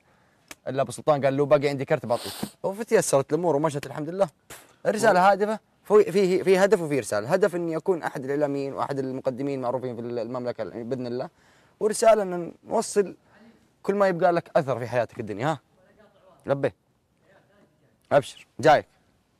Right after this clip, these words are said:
Speaker 1: بس، والرسالة
Speaker 2: والله
Speaker 1: إني أوصل
Speaker 2: كلام،
Speaker 1: كل
Speaker 2: كلام
Speaker 1: شيء
Speaker 2: تمه،
Speaker 1: إنسان.
Speaker 2: كلام، كلام تمه.
Speaker 1: مم.
Speaker 2: في عاد الصدق والله. أنا نفسي أول أقول الكلام ذا، لكن كنت متحفظ بعض الكلمات. شفت؟ البرنامج قناة بداية، قناة كبيرة وكل شيء كبير.
Speaker 1: جدا.
Speaker 2: لكن أنا، أنا عن نفسي أنا،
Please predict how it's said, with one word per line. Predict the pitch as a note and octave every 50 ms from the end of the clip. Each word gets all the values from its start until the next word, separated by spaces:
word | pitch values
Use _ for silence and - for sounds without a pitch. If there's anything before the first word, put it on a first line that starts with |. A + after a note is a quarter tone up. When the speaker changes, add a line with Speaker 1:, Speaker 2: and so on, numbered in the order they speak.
| _ _ _ _ _ _ - - F#3+
Speaker 1:
بس، | G3+ - - - - _ _
والرسالة | - F3 F3 C#3+ D3+ F#3+
Speaker 2:
والله | G3+ G#3+ G3
Speaker 1:
إني | F#3 F3+
أوصل | F3 F3 E3 E3+
Speaker 2:
كلام، | F3 E3+ D#3
Speaker 1:
كل | D#3
Speaker 2:
كلام | D3+ D3+
Speaker 1:
شيء | D3+ C#3 B2
Speaker 2:
تمه، | D3 C#3+ C3 A2
Speaker 1:
إنسان. | G2 - - - _ -
Speaker 2:
كلام، | D3+ D3 C3+
كلام | - C3 B2+
تمه. | A#2+ - B2 A2+ A2+ B2 B2
Speaker 1:
مم. | A2+ A2
Speaker 2:
في | G2+ C3 B2
عاد | A#2 B2 A#2 B2
الصدق | B2 - - - G#2 G2+ G#2+
والله. | G2 F#2 F2+ - _ _ _ _ _ _ _ _ _ _ _ _ _ _ _ -
أنا | A#2 C3+ D3 C#3+
نفسي | - -
أول | C3 C3+ C3
أقول | A#2+ B2+
الكلام | A#2+ - C#3 B2+ A#2+ A#2
ذا، | B2 C3
لكن | C3 A#2+ - A#2
كنت | - _ - B2 -
متحفظ | B2 A#2 - C3+ - - - G#2
بعض | G#2+ G#2
الكلمات. | G#2+ - G#2+ G2 F2 F2 _ _ _ _ _ _ _ _ _ _ _ _ _ _ _ _
شفت؟ | _ - C3 - _ _ _ _ _ _ _ _ _ _ _ _ -
البرنامج | G2+ G2+ F#2+ G2 F#2+ F#2 F#2 F#2 F2+ F2 A#2+ A2+ A#2+ B2 A#2+ A#2 A2 A2 G#2 -
قناة | - - G2+ G#2 -
بداية، | G#2 G#2 G2+ F#2+ F2+ E2+ - G#2+ - -
قناة | A2+ A2 G2+
كبيرة | - _ F#2 G2+ G2+ G2 F#2
وكل | F#2 - - G2+
شيء | G#2 G2+
كبير. | - - - - C#3 C#3
Speaker 1:
جدا. | A#2 F#2 F2 - _ _ _ _ _ _ _ _ _ _ _ -
Speaker 2:
لكن | G#2 - A2+ B2+
أنا، | C3+ C3 C#3+ D#3+ - _ _ _ _ _ _ _ _ _ _ _ _ -
أنا | G#2 F2+
عن | F#2+ G#2
نفسي | A2 G#2+ - - A2+
أنا، | A2+ B2